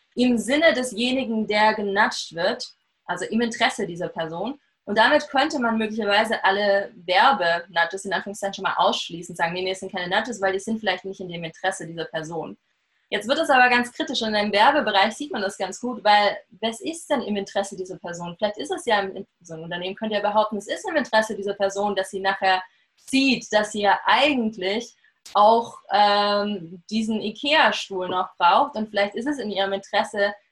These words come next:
dass sie eben noch an dieses Produkt erinnert wird. Und dann wird das ganz schwammig mit der Frage, was ist denn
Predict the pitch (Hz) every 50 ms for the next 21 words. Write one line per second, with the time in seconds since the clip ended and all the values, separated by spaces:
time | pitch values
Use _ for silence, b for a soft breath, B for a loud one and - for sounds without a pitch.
0 | _ - 202 202 202 - 202 202 202 202 190 - 190 196 196 190 202 196 196 196
1 | 196 190 196 196 - - - - 190 190 190 190 190 190 196 180 190 190 170 202
2 | 208 196 185 214 208 - - - 202 220 302 320 - - - 185 185 185 180 175
3 | 175 175 170 170 175 202 247 302 294 - - _ b b b b b b b -
4 | 202 208 208 214 214 220 - - _ _ - 208 214 233 240 247 247 233 - 185
5 | 208 208 240 240 262 254 254 - 247 240 240 233 - 240 240 262 294 277 240 208
6 | 208 - 202 190 196 196 196 - - 185 190 196 196 202 196 202 202 - - -
7 | 254 - - 262 220 190 180